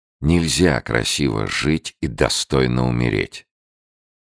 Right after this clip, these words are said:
Если репутация человека ничем не запятнана, и он стоит перед выбором жить или умереть, лучше продолжать жить. Книга первая.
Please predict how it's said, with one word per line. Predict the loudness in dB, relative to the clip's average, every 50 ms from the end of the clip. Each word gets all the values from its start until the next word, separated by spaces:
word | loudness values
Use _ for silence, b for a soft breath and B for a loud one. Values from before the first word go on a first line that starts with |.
| _ _
Если | 2 4 6 6 6 6 4 4
репутация | 4 4 2 0 0 2 2 0 0 0 0 0 0 0 0
человека | -2 -2 0 0 2 0 0 0 -2 -2
ничем | -2 -2 -2 -2 -2 0 0 0 0 -2
не | -2 -2
запятнана, | -2 -2 -2 -2 -2 _ 0 0 0 0 _ -2 0 0 0 0 0 -2 -4 -6 -10 _ _ _ _ _ _
и | -2 0
он | 0 0 0
стоит | -2 -2 0 0 2 2 2 0 -4 _ -4
перед | -2 -2 0 -2 -2 -2
выбором | 0 2 2 4 4 2 2 2 0 0 -2 -2
жить | -4 -4 -2 0 0 0 0 0 -2 -8 -14 -14 _ _ _ _ _ _ 0
или | 0 2 2 2
умереть, | 0 -2 -2 -2 -2 0 2 4 4 4 2 0 -6 -18 _ _ _ _ _ _ _ _ _ _ -4
лучше | 0 2 2 2 2 0 -2 -4 -2
продолжать | -2 -2 -2 0 0 0 0 0 -2 -2 -2 -2
жить. | -4 -4 -4 -4 -6 -8 -12 -20 _ _ _ _ _ _ _ _ _
Книга | -10 -6 -2 -2 -2 0 -2 -4
первая. | -2 0 0 0 0 0 -2 -2 -2 -4 -8